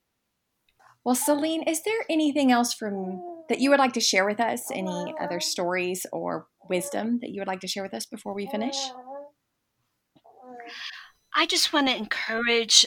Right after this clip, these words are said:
Speaker 2: the catechists, 'cause I know I was one when I first took the course, and, oh, I am going to have this great atrium and the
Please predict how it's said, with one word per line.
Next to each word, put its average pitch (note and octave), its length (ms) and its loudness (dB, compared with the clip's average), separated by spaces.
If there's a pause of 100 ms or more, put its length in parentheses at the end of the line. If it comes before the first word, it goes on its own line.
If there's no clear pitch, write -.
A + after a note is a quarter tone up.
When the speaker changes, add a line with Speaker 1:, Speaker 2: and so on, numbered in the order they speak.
Speaker 2:
the G3+ 140 -6
catechists, G3+ 800 0
'cause - 160 -10
I A3+ 140 0
know A3+ 240 0
I G#3+ 160 2
was A3 260 -2
one G#3 360 2
when F#3 160 0
I F#3 100 2
first F#3+ 340 -2
took - 240 -6
the A3 80 -6
course, G3 500 0
and, E3+ 180 -4 (680)
oh, A3 480 10 (100)
I A#3 220 6
am A#3+ 240 0
going G3+ 320 2
to G3 240 0
have F3+ 320 -4
this - 340 -8 (100)
great C4+ 360 2
atrium A3+ 720 4
and F#3 180 2
the F3 180 -2